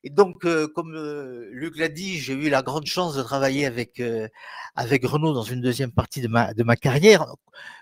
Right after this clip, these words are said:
comme, euh, chercheur associé. Alors, vous savez tous ce que c'est qu'un chercheur associé ?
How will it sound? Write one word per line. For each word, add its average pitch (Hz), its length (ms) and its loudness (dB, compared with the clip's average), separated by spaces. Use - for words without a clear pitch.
comme, 139 240 0
euh, 113 220 4
chercheur - 420 2
associé. 151 400 2
Alors, 139 140 4
vous 123 40 -8
savez 147 200 2
tous 165 140 -4
ce - 100 -8
que 147 80 0
c'est - 160 -2
qu'un 135 140 -4
chercheur 127 340 -2
associé ? 151 440 -2